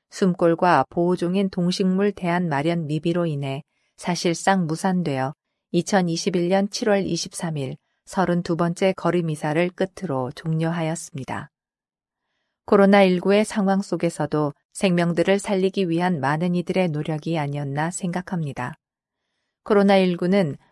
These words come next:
많은 과학자들이 얘기하듯이 경제 성장을 위해 자연을 파괴하여 일어난 지구의 경고입니다.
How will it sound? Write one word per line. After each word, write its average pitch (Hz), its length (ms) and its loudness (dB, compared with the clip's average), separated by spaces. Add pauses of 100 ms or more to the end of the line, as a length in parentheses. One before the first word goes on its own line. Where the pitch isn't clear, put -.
많은 180 420 4
과학자들이 175 760 0
얘기하듯이 151 880 -2 (560)
경제 175 420 4
성장을 196 640 4
위해 165 280 2
자연을 170 520 0
파괴하여 196 640 0
일어난 147 460 -2 (220)
지구의 180 500 2
경고입니다. 175 920 0